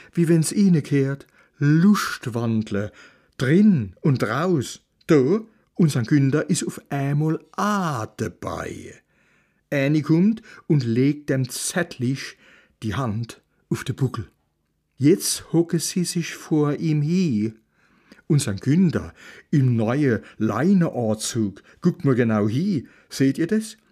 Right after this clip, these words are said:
Die Himmel denn richtig an. Und er,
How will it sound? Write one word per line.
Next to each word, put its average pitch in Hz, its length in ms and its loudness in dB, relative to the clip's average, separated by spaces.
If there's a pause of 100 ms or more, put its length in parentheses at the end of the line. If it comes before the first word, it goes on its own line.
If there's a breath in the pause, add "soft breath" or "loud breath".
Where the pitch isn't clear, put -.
(360 soft breath)
Die 160 100 4
Himmel 175 500 4
denn 147 180 2
richtig 139 480 -4
an. 175 300 -6 (200)
Und 165 200 2
er, 175 360 2